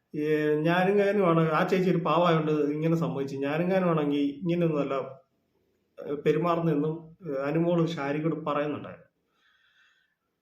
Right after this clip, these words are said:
വളരെ വ്യക്തമായിട്ട് ഒരു കാര്യം പറയുവാണ്, ഇങ്ങനെയുള്ള ഒരു മനുഷ്യനാണ് അപ്പാനി ശരത്ത്. നമ്മളൊരു കണ്ടസ്റ്റൻസ് പുറത്ത് പോകുമ്പോൾ എല്ലാവരോടും പറയാം, "നമ്മുടെ ഭാര്യ മകളെ ഒന്ന് കാണണം കേട്ടോ ചേച്ചി" എന്ന്. ഇത് പോകുന്നതിന് മുന്നേ, എവിക്റ്റ് ആകുന്നതിന് മുന്നേ, എന്ന് വെച്ചാ,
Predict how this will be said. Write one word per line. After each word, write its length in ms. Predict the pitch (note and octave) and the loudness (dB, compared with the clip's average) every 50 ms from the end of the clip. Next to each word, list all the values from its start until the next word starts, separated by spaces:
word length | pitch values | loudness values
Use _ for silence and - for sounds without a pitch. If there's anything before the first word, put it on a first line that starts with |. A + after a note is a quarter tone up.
| _ _ E3 E3 F#3+ | _ _ 0 2 4
വളരെ 400 | G#3+ A3+ C4 D4+ D#4 D4 D4 C4+ | 4 6 8 8 8 10 8 8
വ്യക്തമായിട്ട് 960 | B3 A#3 G3+ - - A#3 A3 G3+ F3 D#3+ D#3+ C#3+ - A#2+ - - - - - - _ _ _ _ | 8 6 4 4 2 2 4 4 4 4 2 2 0 -2 -4 -4 -8 -14 -18 -20 _ _ _ _
ഒരു 140 | - E3+ E3 | -4 0 2
കാര്യം 260 | F3 E3 E3 F3 F3 | 4 4 4 4 4
പറയുവാണ്, 480 | E3 D#3 C#3+ B2+ A#2+ A2 G2+ G2+ G2 - - - - _ _ _ _ _ _ _ _ _ _ | 2 2 0 0 0 -2 -4 -6 -10 -12 -16 -20 -20 _ _ _ _ _ _ _ _ _ _
ഇങ്ങനെയുള്ള 760 | - E3+ E3+ F3+ G3 A3 B3 C#4+ D4+ D4+ C#4+ C4+ B3+ B3+ A#3+ A3+ | -2 -2 0 0 0 2 2 2 4 4 6 4 6 6 6 6
ഒരു 100 | G#3+ G#3+ | 6 4
മനുഷ്യനാണ് 520 | G3+ E3+ D#3+ D#3+ - - F3 D#3+ D3+ C#3 | 2 2 0 0 -2 -2 -2 0 0 0
അപ്പാനി 340 | B2 A#2 - B2+ B2+ C3 B2 | -2 -4 -4 -4 -4 -4 -4
ശരത്ത്. 500 | - B2+ G#2 G2 - - - - - _ _ _ _ _ - - - _ _ _ - | -6 -8 -8 -8 -10 -14 -16 -20 -20 _ _ _ _ _ -18 -18 -18 _ _ _ -10
നമ്മളൊരു 380 | G#2+ C#3+ F#3+ A3+ A#3+ A3+ G#3 | -6 -4 2 4 4 6 6
കണ്ടസ്റ്റൻസ് 440 | G#3 F3+ F3 F3+ F3+ G3+ F#3+ F#3 F3+ | 6 4 2 0 2 0 0 2 2
പുറത്ത് 580 | F#3 F3+ E3+ E3 - - B2 B2+ C#3+ D3 - G#3 | 2 0 0 0 -2 -4 -4 -2 -2 -2 -2 -4
പോകുമ്പോൾ 560 | - - D#3+ E3 F3+ F#3+ G3 G3 F3+ E3+ E3 | -4 -2 -2 0 0 2 2 2 2 4 4
എല്ലാവരോടും 460 | E3+ F#3 F#3 F3 F3 F3 E3+ F3 E3+ | 4 2 2 2 2 2 0 0 0
പറയാം, 300 | E3+ D3 C#3+ C#3 C3 B2+ | 0 0 2 0 0 -2
"നമ്മുടെ 240 | C#3+ D3+ D3+ D3+ D3 | -4 -4 -2 -2 -2
ഭാര്യ 280 | C#3+ D3+ C#3+ C#3+ D3 D3 | 0 0 0 0 0 0
മകളെ 240 | C#3+ C3+ C3 C3+ C3+ | 0 -2 -2 -4 -4
ഒന്ന് 140 | C3+ C#3 | -4 -4
കാണണം 400 | C3+ C3+ C3 C3 C3+ C#3 C3 B2 | -6 -6 -6 -4 -4 -4 -4 -4
കേട്ടോ 180 | B2 B2 B2 B2+ | -6 -6 -6 -4
ചേച്ചി" 260 | A2+ A2 G#2+ - - | -4 -4 -6 -6 -10
എന്ന്. 160 | G#2+ - A2+ | -10 -10 -10
ഇത് 240 | A#2+ C#3 E3+ E3+ - | -8 -8 -8 -8 0
പോകുന്നതിന് 540 | - D3+ D#3+ F3+ G3 A3 A3 A3+ A3+ G#3+ F#3 | 2 2 4 4 4 4 4 4 2 4 2
മുന്നേ, 220 | E3 D#3+ D#3 D3+ | 2 2 0 0
എവിക്റ്റ് 380 | C3+ A#2+ - E3+ F3 E3+ - E3 | -2 -2 -2 -2 -4 -2 -2 0
ആകുന്നതിന് 400 | E3 D#3+ D#3+ E3 E3+ E3+ D#3+ D3 | 2 2 4 4 2 2 2 0
മുന്നേ, 180 | C#3 C3 C3+ D3 | -2 -2 -2 -4
എന്ന് 60 | D3+ | -2
വെച്ചാ, 320 | D3+ F3+ F#3 F#3+ F#3+ F#3+ | 0 0 0 0 -2 -6